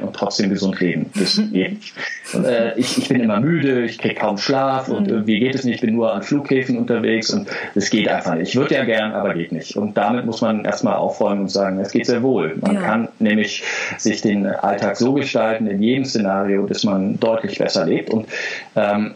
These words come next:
Speaker 1: es muss ja nicht jeder so extrem sein wie ich. Wenn
Speaker 2: Mhm.
Speaker 1: ich einen Autor entdecke, dann lese ich irgendwie nicht das aktuelle Buch und warte dann auf das nächste, sondern
Speaker 2: Ja.
Speaker 1: dann lese ich alle Bücher, die der Autor geschrieben
Speaker 2: Wow.
Speaker 1: hat. Wenn ich
Speaker 2: Ganz
Speaker 1: irgendwie
Speaker 2: oder
Speaker 1: eine
Speaker 2: gar
Speaker 1: Band
Speaker 2: nicht,
Speaker 1: entdecke,
Speaker 2: ja.
Speaker 1: die ich toll finde, dann will ich irgendwie alle Musik hören, die die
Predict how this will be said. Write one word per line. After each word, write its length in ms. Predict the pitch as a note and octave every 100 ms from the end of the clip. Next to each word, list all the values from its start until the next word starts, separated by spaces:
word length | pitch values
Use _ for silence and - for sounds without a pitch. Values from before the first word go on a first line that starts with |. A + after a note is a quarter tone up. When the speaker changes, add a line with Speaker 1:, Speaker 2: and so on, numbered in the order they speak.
| -
Speaker 1:
es 140 | A#2
muss 160 | C#3 C3+
ja 100 | C3+
nicht 160 | A#2+
jeder 260 | G2 A#2+ C#3+
so 140 | A#2
extrem 400 | A2+ - - G#2+
sein 220 | G#2 G2+ G2
wie 100 | F2+
ich. 300 | G2 - -
Wenn 220 | G#2 A2
Speaker 2:
Mhm. 40 |
Speaker 1:
ich 140 | B2 C3+
einen 300 | A#2+ A#2+ -
Autor 600 | - B2 F3 D3 C3 C#3
entdecke, 540 | B2 A#2+ A2+ D#3+ F3 - -
dann 320 | A#2 A2+ A2 G#2+
lese 380 | G#2 A#2+ C#3
ich 100 | C3+
irgendwie 260 | A#2+ A#2 A#2
nicht 160 | A#2 B2
das 120 | -
aktuelle 460 | - - - G#2+
Buch 300 | G2+ A#2 D#3+
und 380 | - A#2 G2+ -
warte 340 | G#2+ G#2 C3+ A2+
dann 240 | A2 A2
auf 260 | G2+ G2+ - -
das 160 | -
nächste, 340 | G2 C3 - C#3
sondern 280 | A#2 A2 G#2
Speaker 2:
Ja. 40 |
Speaker 1:
dann 120 | G#2
lese 200 | G2 A2
ich 160 | - - - -
alle 240 | G#2+ G2+
Bücher, 280 | G2 G2 G2
die 100 | G2
der 180 | F#2+ E2
Autor 280 | F2 G2+
geschrieben 340 | A2+ - C#3 G2
Speaker 2:
Wow. 220 | F#3 E3+
Speaker 1:
hat. 80 | F#3 -
Wenn 160 | - A3+
ich 20 |
Speaker 2:
Ganz 220 | - A3+
Speaker 1:
irgendwie 40 | B2
Speaker 2:
oder 80 | A#3+
Speaker 1:
eine 60 | B3+
Speaker 2:
gar 80 | -
Speaker 1:
Band 180 | E3
Speaker 2:
nicht, 180 | F3+ -
Speaker 1:
entdecke, 300 | C3 - C3+
Speaker 2:
ja. 60 | C3+
Speaker 1:
die 100 | B2+
ich 160 | A#2+
toll 240 | - C3 D3
finde, 380 | - C#3+ C#3+ B2+
dann 180 | A2+
will 80 | A#2+
ich 80 | B2
irgendwie 320 | C3 B2+ -
alle 260 | G#2 A2 A#2
Musik 380 | A2 G#2+ G#2+ -
hören, 220 | A2 A2
die 100 | G#2+
die 280 | A2 G#2